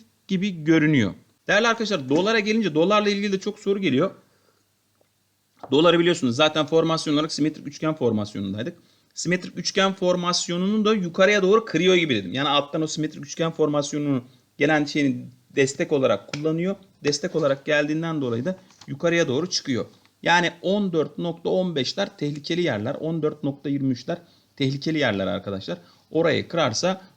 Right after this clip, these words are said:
dolarda yükseliş kaçınılmaz olur.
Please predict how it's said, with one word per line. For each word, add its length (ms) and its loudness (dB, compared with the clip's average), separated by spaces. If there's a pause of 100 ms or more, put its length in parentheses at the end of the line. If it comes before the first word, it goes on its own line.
(140)
dolarda 560 0 (260)
yükseliş 600 -4 (280)
kaçınılmaz 760 -2 (600)
olur. 320 4